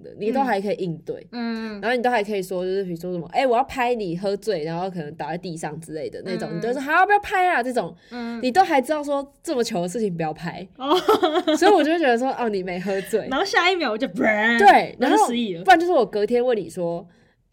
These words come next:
Speaker 1: ，“哎，你昨天怎样怎样”的时候，你，“嗯，这很夸张，很好笑。”就是要讲昨天晚上发生的事情。
Speaker 2: 嗯，我都不记得。
Speaker 1: 会长都说，“我，我全部不记得。”
Speaker 2: 都不记得。
Speaker 1: 我说，“我，我醉爆。”我想说，“有吗？
Speaker 2: 醉爆。
Speaker 1: 你，你超快乐跟人家聊天欸。”
Speaker 2: 嗯，都不记得。
Speaker 1: 真的很屌。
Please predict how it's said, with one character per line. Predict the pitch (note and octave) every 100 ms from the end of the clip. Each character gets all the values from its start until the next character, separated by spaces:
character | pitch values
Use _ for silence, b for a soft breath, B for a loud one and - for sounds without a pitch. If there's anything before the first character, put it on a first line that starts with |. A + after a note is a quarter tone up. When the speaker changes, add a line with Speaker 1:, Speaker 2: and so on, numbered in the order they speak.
| -
Speaker 1:
，“哎， | C4
你 | G3 F3+
昨 | G#3+
天 | B3+ C#4+ D#3+ -
怎 | F#3
样 | G3 G#3
怎 |
样” | F3+ F3+
的 |
时 | G3
候， | F#3+
你 | E3+ E3+ _ _ F2+
，“嗯， | G3 A#3+
这 | B3+ A#3+
很 | F3
夸 | E3+ F3+
张， | F3+ F3+
很 | F#3
好 | D#3+
笑。” | E3 G3 D#3
就 |
是 | G#3+
要 | B3
讲 | E3+ E3
昨 | F#3+
天 | G3+
晚 | F3+
上 | G3+
发 | G3
生 | F3+ F3+
的 |
事 | E3+ F3+
情。 | G#3+
Speaker 2:
嗯， | F#3+ G#3+
我 |
都 | A#3
不 | G#3+
记 | A3
得。 | E3+ D#3+
Speaker 1:
会 | G4 E4
长 | A#3+
都 | D4+
说 | E4+ - G3
，“我， | -
我 | F3+
全 | G3+
部 | A#3+
不 | G3+
记 | F3+ G3
得。” | D4+
Speaker 2:
都 | D4 D#4+
不 | E4+
记 | F4
得。 | - G#4 G#4+ G#4+
Speaker 1:
我 | G4 G#4+ C4
说 | D4
，“我， | C4
我 |
醉 | B3+ F#4+ D#4 C4+
爆。” | D#4+ C#4 C4+
我 |
想 | C#4
说 | D#4 E4+ B B G4
，“有 | F4 E4
吗？ | F4 A4 A#4
Speaker 2:
醉 | E4 C4+
爆。 | C4+ A3+ A3
Speaker 1:
你， | C#4
你 | C#4+
超 | - G4+ G4+
快 | G#4 F#4
乐 | F#4 E4+
跟 | E4+
人 | D4+
家 | D4
聊 | B3 F#3
天 | F#3+ A3 F#3+
欸。” | F#3+ E3 G#3+
Speaker 2:
嗯， | A#3+ A3+ A3+ -
都 | C#4
不 | A3+
记 | B3 G3
得。 | D#3+ D#3 F#3 - _
Speaker 1:
真 | - F#3+
的 | E3+
很 | D3+
屌。 | D#3+